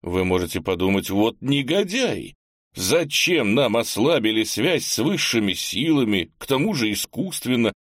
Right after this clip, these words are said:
да ещё и нас не спросив?" Мы, земляне, легко поддаёмся гневу, а временами мстительны, в общем,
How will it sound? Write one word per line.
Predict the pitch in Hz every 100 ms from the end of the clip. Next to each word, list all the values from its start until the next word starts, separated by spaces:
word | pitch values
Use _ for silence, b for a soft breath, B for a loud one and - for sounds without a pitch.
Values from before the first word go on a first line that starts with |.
| _
да | -
ещё | - - - 262
и | 262
нас | 254 214 -
не | 104 101
спросив?" | - 85 80 - - _ _ _ _ _ _ -
Мы, | 85 87 143 - _ _
земляне, | 87 85 85 80 95 120 67 - _ _ -
легко | 98 104 - - 107
поддаёмся | 139 127 92 92 87 95 101 - 90
гневу, | 87 85 82 - - _ _ _ _ _
а | 98 95
временами | 95 92 90 90 131 135
мстительны, | 127 104 - - 147 151 - - - - - _ _ _
в | - 175
общем, | - - 156 147 117